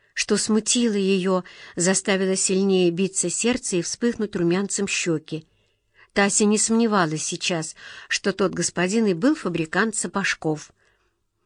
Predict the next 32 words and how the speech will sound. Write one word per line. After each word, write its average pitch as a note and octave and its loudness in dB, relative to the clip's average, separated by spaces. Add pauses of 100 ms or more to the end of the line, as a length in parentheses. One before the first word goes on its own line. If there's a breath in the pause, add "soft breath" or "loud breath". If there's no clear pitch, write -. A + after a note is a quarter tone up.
(100)
Тася C#4 2
слукавила, B3+ 2
если D#3+ -4
бы E3 -4
сказала, F#3+ 0
что - -2
ничего G3+ 2
не A#3+ 4
знала F#3 2
об D3 -4
этом D3+ -4
человеке. F#3 -4 (560 loud breath)
Фамилия F#3+ 6
его F#3 4
в F3 -2
городе F#3 2
была F3+ 4
очень G#3+ 2
известной. F#3 -2 (540 loud breath)
Она B3 6
слышала C4 4
о A3 2
Сапожкове A3+ 2 (360 loud breath)
как G#3+ 2
о G#3 6
благодетеле, G3+ 2 (460 soft breath)
не G3+ 4
жалеющем F#3 4
средств A3+ 0 (240 soft breath)
для F3 2
процветания F#3 2
города. C#3+ 0